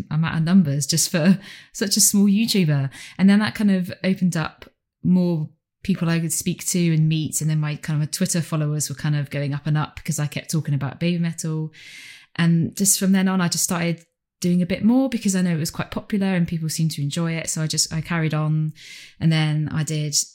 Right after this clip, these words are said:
the vlog of Wembley, which absolutely blew up. I had no idea it would take <laughs> off that much. And then I did sort of merch videos and unboxings after that, and just,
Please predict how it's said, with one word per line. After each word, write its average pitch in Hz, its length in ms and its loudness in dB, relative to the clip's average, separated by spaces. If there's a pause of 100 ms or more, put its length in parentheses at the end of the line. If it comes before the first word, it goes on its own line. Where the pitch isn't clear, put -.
(220)
the 165 80 2
vlog 156 440 0
of 160 140 -2
Wembley, 175 440 2
which - 340 -2
absolutely 151 800 -2
blew 190 220 6
up. 143 300 -2
I 143 140 -2
had 143 120 -4
no 160 200 0
idea 139 320 -4
it 120 120 -4
would 147 100 -4
take - 260 -4
<laughs> - 0 -
off - 180 0
that - 240 0
much. - 500 -4 (640)
And 160 440 2
then 165 100 0
I 160 100 0
did 160 180 -2
sort 160 300 0
of - 140 -12 (120)
merch 175 380 0
videos 160 600 -4
and 143 80 -2 (120)
unboxings 165 420 -2
after 151 260 -6
that, 151 340 -4
and 156 220 0
just, - 400 -4